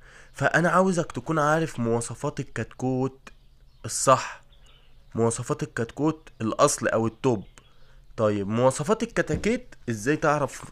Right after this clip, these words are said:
صفات الكتكوت ده نضيف ولا لأ؟ ده هعرفها لكم في فيديو تاني إن شاء الله عشان ما أطولش إيه عليكم.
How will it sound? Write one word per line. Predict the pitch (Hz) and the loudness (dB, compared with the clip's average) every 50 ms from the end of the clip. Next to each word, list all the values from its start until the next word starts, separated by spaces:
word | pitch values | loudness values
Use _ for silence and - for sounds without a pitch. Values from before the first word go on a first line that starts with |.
| - - | -12 -8
صفات | - - 123 - 156 156 - | -6 -6 -4 -2 -2 -2 -2
الكتكوت | - - - 127 - - - 139 131 | -4 -6 -6 -8 -8 -2 -4 -4 -2
ده | 113 143 143 | 2 2 2
نضيف | 143 139 127 151 - - 135 | 2 2 0 0 0 2 2
ولا | 120 123 123 | 4 4 4
لأ؟ | 135 180 185 - - | 4 2 2 0 -2
ده | - 127 147 | 2 6 8
هعرفها | 156 147 139 123 123 120 - 135 139 | 8 8 8 6 4 2 2 0 -2
لكم | - - 127 | -2 -4 -10
في | - | -6
فيديو | - 139 123 127 127 | -6 -6 -2 -2 -4
تاني | - - 135 147 165 180 170 120 | 0 0 0 0 0 -2 -4 -4
إن | 110 107 | -6 -6
شاء | - - 131 113 | 0 2 2 2
الله | 104 110 131 156 | 4 4 2 0
عشان | 147 - - 127 | 0 0 -4 -6
ما | 131 | -6
أطولش | 120 - - 117 123 131 - - | -8 -6 -6 -6 -6 -6 -8 -8
إيه | - 113 131 127 - - - - - - - - - | -8 -8 -8 -8 -10 -18 -20 -20 -20 -20 -20 -10 -4
عليكم. | - 107 113 110 98 - - | -2 0 0 0 -2 -4 -10